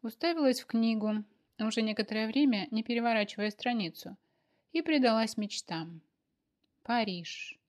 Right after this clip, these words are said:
Господи, хоть бы раз пройтись по его площадям,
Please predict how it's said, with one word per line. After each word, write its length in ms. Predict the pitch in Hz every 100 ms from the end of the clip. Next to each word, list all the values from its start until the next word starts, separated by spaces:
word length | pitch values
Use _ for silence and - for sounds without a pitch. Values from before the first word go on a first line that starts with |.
| _ _ _ _ _ _
Господи, 680 | 208 233 240 - 185 185 180
хоть 280 | 180 294 320
бы 180 | 302 294
раз 240 | 240 247
пройтись 420 | - 208 202 226
по 140 | - 196
его 240 | 185 202
площадям, 760 | 208 190 - 170 180 175 170